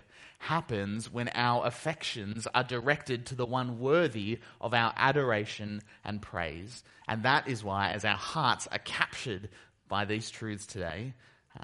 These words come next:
today is about our Trinitarian worship. The plan for today, so you know where we're going,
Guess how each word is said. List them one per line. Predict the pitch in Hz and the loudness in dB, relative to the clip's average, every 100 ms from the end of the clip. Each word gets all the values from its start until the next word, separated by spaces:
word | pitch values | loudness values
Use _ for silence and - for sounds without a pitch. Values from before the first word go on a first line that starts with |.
| - | -16
today | - 113 113 107 | -8 0 0 0
is | 107 | -2
about | 101 95 95 - | -2 0 -2 -2
our | 107 104 107 110 | 0 2 0 -2
Trinitarian | - 123 104 98 - 117 101 87 87 90 127 - _ - | -8 -6 -6 -6 -4 -2 -2 -4 -8 -10 -14 -20 _ -10
worship. | 95 87 - - _ _ _ _ _ _ _ _ _ - - - - - | -8 -8 -12 -16 _ _ _ _ _ _ _ _ _ -14 -14 -20 -20 -16
The | - 107 | -8 -6
plan | - 175 180 | 6 8 8
for | 175 | 4
today, | 170 151 160 202 | 4 6 8 8
so | - | 6
you | 147 | 2
know | 139 147 143 | 4 4 6
where | 139 135 | 6 6
we're | 131 | 4
going, | 135 135 170 | 2 2 2